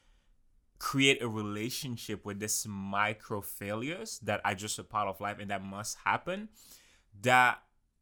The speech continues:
av-, avoid or make us avoid encountering or choosing the big failure, the big F.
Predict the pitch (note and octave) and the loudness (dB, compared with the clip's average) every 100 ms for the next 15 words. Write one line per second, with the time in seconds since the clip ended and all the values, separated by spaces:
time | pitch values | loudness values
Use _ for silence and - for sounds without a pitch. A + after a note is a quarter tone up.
0 | - A#2+ A2 - A#2+ G2+ F#2 G#2 C#3 D3 | -4 -2 -2 -4 -4 -4 -6 2 6 8
1 | B2 G#2+ G2+ A2+ A2 A2+ D#3 - A#2+ - | 6 4 -2 -2 -2 4 2 2 -6 -6
2 | G#2 F#2 G2 G2 G2 G2 - _ _ _ | -8 -10 -6 -4 -4 -6 -10 _ _ _
3 | _ _ A#2+ A#2 A2+ - C3 C3 B2 A2 | _ _ 0 0 0 -2 0 2 2 -2
4 | G#2 G#2 - - C3 B2+ G#2+ G2+ F#2+ F#2 | -4 -6 -2 -2 0 -2 -2 -6 -6 -10
5 | F2+ A2+ G#2+ G2 - A2+ F2+ F2+ F#2+ F#2+ | -6 0 0 0 -6 -4 -4 -4 -10 -12
6 | G2 A2 G#2+ | -10 -6 -6